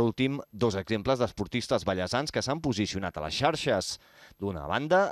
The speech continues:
Aleix Espargaró, que responia a una interpel·lació d'un usuari amb un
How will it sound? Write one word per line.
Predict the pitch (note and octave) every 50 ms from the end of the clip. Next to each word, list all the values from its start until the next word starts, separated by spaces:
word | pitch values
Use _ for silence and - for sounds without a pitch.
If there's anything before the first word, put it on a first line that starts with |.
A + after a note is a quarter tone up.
| - G2+
Aleix | G#2+ B2+ C#3 G#2+ A2
Espargaró, | F#2 - _ G2 F2+ F2+ G#2 C3 E3 F3 C#3+ G2 - - - _
que | - G2 F#2+
responia | G2 G#2+ - - C3 C#3 D3+ F3+ G3+ G#3 G3 - -
a | G#2+ A#2+
una | D#3 F#3 F#3+ F3+
interpel·lació | D#3 D3+ C3+ A#2+ - B2 A#2 A2 - - F#3+ F#3
d'un | E3+ D#3 C3+
usuari | A#2+ F#2+ G#2 A2+ C3 C#3+ D#3 E3+ F3+ F3+ - G#2 G#2+
amb | A#2 C3+ D#3+
un | F3+ G3 G3